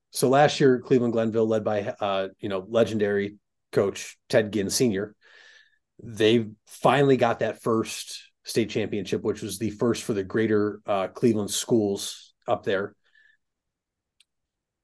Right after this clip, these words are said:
This team has a couple losses, but you look at their schedule,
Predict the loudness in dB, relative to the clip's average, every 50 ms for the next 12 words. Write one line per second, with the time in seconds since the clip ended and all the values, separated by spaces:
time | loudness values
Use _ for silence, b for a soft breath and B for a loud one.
0 | _ -20 -20 -20 -20 _ -10 -6 -4 -2 -2 -2 -4 -6 -4 0 2 2 4 4
1 | 2 2 0 -2 -6 -10 _ _ _ _ _ _ _ -12 -4 0 2 4 4 4
2 | 2 2 0 -2 0 0 2 4 4 4 4 4 2 -2 -8 -8 -10 -10 -10 -6
3 | -2 -2 -2 -2 -2 -4 -4 -4 -4 -4 -4 -4 -4 -4 -6 -14 -18